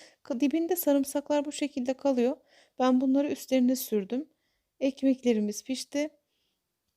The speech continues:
Şu görüntüye bakın arkadaşlar. Sarımsaklar da küp küp çok güzel gözüküyor. Tadını zaten anlatamam. Umarım yaparsınız.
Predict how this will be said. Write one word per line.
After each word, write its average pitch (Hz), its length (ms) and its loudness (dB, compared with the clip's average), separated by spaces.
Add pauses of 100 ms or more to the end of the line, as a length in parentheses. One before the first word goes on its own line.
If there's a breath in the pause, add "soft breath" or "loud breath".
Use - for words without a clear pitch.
(240)
Şu 269 300 -6
görüntüye 233 600 2
bakın 214 260 -4
arkadaşlar. 220 640 -4
Sarımsaklar 240 840 -2
da 233 100 -2
küp - 260 -20
küp 220 160 -12
çok 240 240 -6
güzel 208 320 2
gözüküyor. 214 540 -6 (400 soft breath)
Tadını 233 360 0
zaten 233 400 2
anlatamam. 226 640 0 (380 soft breath)
Umarım 240 420 4
yaparsınız. 220 920 -2